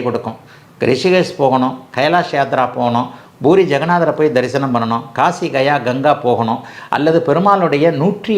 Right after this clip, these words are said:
எட்டு திவ்ய தேசங்களை எப்படியாவது தரிசித்து விட வேண்டும். இந்த மாதிரியான இந்த வருஷம் பிற்பகுதியிலிருந்தே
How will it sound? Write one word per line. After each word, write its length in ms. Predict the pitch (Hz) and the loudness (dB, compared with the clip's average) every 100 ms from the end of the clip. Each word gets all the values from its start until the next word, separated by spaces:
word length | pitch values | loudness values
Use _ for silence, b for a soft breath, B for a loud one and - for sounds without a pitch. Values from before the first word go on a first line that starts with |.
| 170 | 2
எட்டு 160 | - 123 | 0 -2
திவ்ய 240 | 139 160 196 147 | 0 2 2 2
தேசங்களை 440 | 143 135 131 147 147 117 | 0 -2 0 -2 -2 -4
எப்படியாவது 540 | 165 165 175 196 208 135 | 0 2 4 4 2 0
தரிசித்து 420 | 139 - 151 131 | -2 -4 -4 -2
விட 180 | 113 110 | 0 0
வேண்டும். 240 | 107 107 - 127 | -2 -6 -6 -2
இந்த 140 | 139 139 | 0 0
மாதிரியான 440 | 151 165 151 139 - B B - 139 | 0 2 0 0 -6 B B -4 0
இந்த 160 | 180 170 143 | 2 4 2
வருஷம் 340 | 165 - 190 - | 0 -4 -8 -6
பிற்பகுதியிலிருந்தே 800 | 165 - 233 175 151 139 160 | -8 0 2 4 2 0 0